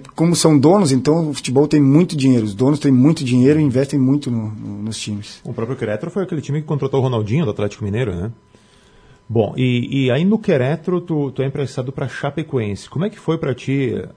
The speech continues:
Speaker 2: eh, receber esse convite de jogar na Chape e antes de falar de dentro de campo, como é que foi pra ti viver o, o dia a dia na Chapecoense em função de tudo que aconteceu no clube desde aquela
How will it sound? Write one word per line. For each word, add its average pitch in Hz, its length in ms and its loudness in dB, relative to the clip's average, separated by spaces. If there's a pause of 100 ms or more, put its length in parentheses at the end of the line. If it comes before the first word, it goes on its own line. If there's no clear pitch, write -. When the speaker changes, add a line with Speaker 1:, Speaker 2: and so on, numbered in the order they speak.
Speaker 2:
eh, 120 140 -10
receber 120 300 -4
esse 127 100 -8
convite 131 420 -2
de 131 80 -2
jogar 117 220 0
na 117 80 0
Chape 127 420 -4
e 143 420 -2 (440)
antes 190 140 2
de 180 80 4
falar 135 220 2
de 117 220 -2
dentro 143 300 0
de 127 100 0
campo, 147 240 0
como 180 160 0
é 190 40 2
que 190 80 -8
foi 185 120 0
pra 156 160 0
ti 156 280 -2 (280)
viver 123 800 4
o, 113 320 -2
o 127 120 0
dia 127 220 2
a - 20 6
dia 117 320 2
na 135 80 2
Chapecoense 139 680 -4
em 151 80 -4
função 143 400 -6
de 147 140 -2
tudo 175 320 0
que 135 400 0
aconteceu 139 500 0
no 135 120 2
clube 127 320 0
desde 120 240 2
aquela 117 340 -2